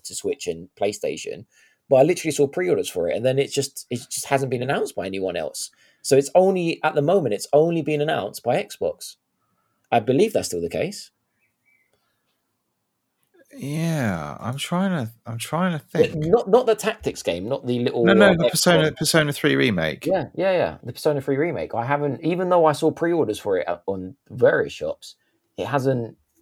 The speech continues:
Speaker 1: it hasn't been done by Nintendo or by PlayStation. So if that is exclusive, uh, it might
Speaker 2: Yeah,
Speaker 1: be
Speaker 2: well, it,
Speaker 1: exclusive.
Speaker 2: all I've got is according to the, the trailer just basically said early twenty twenty-four across P C and Xbox platforms.
Speaker 1: Yeah.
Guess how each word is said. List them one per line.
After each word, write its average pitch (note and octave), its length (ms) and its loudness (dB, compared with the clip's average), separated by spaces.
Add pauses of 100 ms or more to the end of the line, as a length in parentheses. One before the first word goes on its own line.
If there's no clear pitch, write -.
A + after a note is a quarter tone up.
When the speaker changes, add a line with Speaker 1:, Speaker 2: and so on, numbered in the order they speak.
Speaker 1:
it - 140 -4
hasn't D#3 880 -6
been D3 400 0
done D#3+ 240 2
by B2 320 -2 (580)
Nintendo D3 460 0
or G3+ 100 0
by A#2 180 -4
PlayStation. - 680 -8 (600)
So B2+ 240 4
if C3 240 4
that F3+ 180 2
is G3 180 0
exclusive, C#3+ 640 -4
uh, G2+ 160 -4
it G#2+ 80 -6
might C3+ 140 2
Speaker 2:
Yeah, E3 100 2
Speaker 1:
be D#3+ 60 -2
Speaker 2:
well, F#3 140 4
it, F3 80 6
Speaker 1:
exclusive. E3 180 -2
Speaker 2:
all G#3 220 6
I've F3 200 0
got F2 260 4
is G2 120 2
according B2+ 440 2
to A#2+ 120 -6
the, G#2+ 180 -4
the A#2+ 320 -8
trailer D#3 340 2
just G2 200 -2
basically G#2 400 0
said E2 460 2
early B2+ 280 2
twenty A2+ 280 -2
twenty-four F2+ 580 -2
across G2+ 260 -2
P - 240 -2
C G#2+ 260 0
and G#2+ 200 2
Xbox - 600 -2
platforms. C3+ 600 -6 (240)
Speaker 1:
Yeah. E3+ 200 -2